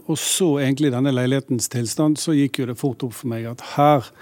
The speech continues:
er jo denne leiligheten nesten totalt helt ødelagt. I forhold til det den var når han overtok den, til det jeg mottar når jeg da får nøkkelen.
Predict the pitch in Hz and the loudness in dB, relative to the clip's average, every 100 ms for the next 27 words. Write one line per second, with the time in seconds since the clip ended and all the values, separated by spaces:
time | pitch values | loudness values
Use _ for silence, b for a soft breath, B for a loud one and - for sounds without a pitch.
0 | B B B B - 139 127 117 120 127 | B B B B -2 2 4 2 0 0
1 | 117 120 123 - 123 123 120 - - 123 | 0 0 -2 -2 -2 0 0 0 -2 -6
2 | 107 117 - 127 113 - - - 110 - | -6 -10 -8 -6 -6 -10 -6 -4 -4 -6
3 | - - 127 120 - - - B B B | -16 -8 -4 -4 -8 -20 -20 B B B
4 | - 170 170 151 151 127 117 107 127 160 | 4 6 4 4 4 4 2 4 4 4
5 | 190 - 143 127 131 131 139 151 - 170 | 2 2 2 2 2 2 0 -2 -2 -2
6 | 196 - 185 175 156 165 151 - 120 113 | -2 -2 0 2 4 4 2 0 0 2
7 | 120 127 127 - 185 120 113 117 113 | 2 0 -2 0 0 2 0 -4 -8